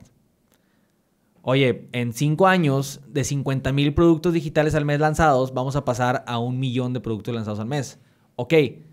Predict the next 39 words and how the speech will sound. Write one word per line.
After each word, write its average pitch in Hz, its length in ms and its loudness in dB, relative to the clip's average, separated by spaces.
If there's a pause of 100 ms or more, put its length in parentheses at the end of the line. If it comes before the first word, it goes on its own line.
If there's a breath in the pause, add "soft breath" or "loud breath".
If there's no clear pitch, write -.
(260 soft breath)
significa 123 840 -2
que 135 100 -2
ahora 135 340 4
hay 147 280 0
novecientas 123 580 -2
cincuenta 135 380 -4
mil 123 160 -6
personas 151 420 -2
extra 143 540 -4 (840 soft breath)
que 131 140 0
tienen 143 320 0
necesidades 143 1040 2
que 131 100 -2
los 123 140 -2
cincuenta 123 380 -6
mil 123 160 -6
tenían 131 320 -2
hace 120 160 -6
cinco 120 240 -4
años, 156 240 -4
güey. 92 180 -14 (420 soft breath)
Está - 140 -2
un 156 60 0
poquito 214 280 2
confuso, 190 360 4
pero 131 160 4
es 131 40 0
muy 147 160 2
real. 147 340 4 (360 soft breath)
Tanto, 160 580 2
te - 80 0
pongo 175 160 -2
un 202 60 2
ejemplo 185 280 0
muy 180 100 -2
práctico, 175 360 -2
y 135 100 0
aquí 160 440 0
probablemente 170 840 2